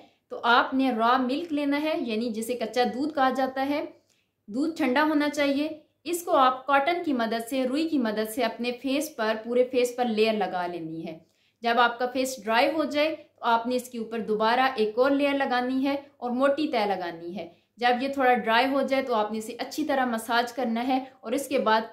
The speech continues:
ताज़ा पानी के साथ अपने फेस को वॉश कर लेना है। दूध के अंदर कुदरती तौर पर लैक्टिक एसिड पाया जाता है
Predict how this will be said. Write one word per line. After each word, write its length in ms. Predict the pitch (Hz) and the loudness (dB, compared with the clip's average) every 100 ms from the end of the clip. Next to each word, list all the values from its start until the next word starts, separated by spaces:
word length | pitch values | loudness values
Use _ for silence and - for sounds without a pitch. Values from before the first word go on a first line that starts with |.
| - - | -14 0
ताज़ा 280 | 269 277 330 | 2 4 2
पानी 280 | 247 208 202 | 0 -2 -4
के 120 | 214 | -6
साथ 320 | 214 208 202 | -2 -2 -2
अपने 200 | 202 202 | -4 -10
फेस 300 | 196 202 196 | -6 -6 -4
को 280 | 214 240 - - 208 | -2 -2 -4 -10 2
वॉश 300 | 233 240 - | 4 4 0
कर 240 | 208 190 | -6 -8
लेना 220 | 165 160 | -10 -14
है। 260 | 165 - _ _ _ _ _ _ _ | -16 -20 _ _ _ _ _ _ _
दूध 400 | 202 247 370 415 | -6 0 0 0
के 100 | 339 | 0
अंदर 480 | 294 247 233 247 247 - - | 0 2 4 6 4 0 -12
कुदरती 400 | 277 254 285 349 339 | -6 -4 -2 2 2
तौर 180 | 262 247 247 | 2 2 0
पर 140 | 240 | 0
लैक्टिक 440 | 226 220 - - | 0 -2 -6 -4
एसिड 280 | 220 214 269 | -2 -2 -2
पाया 200 | 285 262 | 2 2
जाता 320 | 254 254 262 262 | 2 0 0 0
है 240 | 269 | 0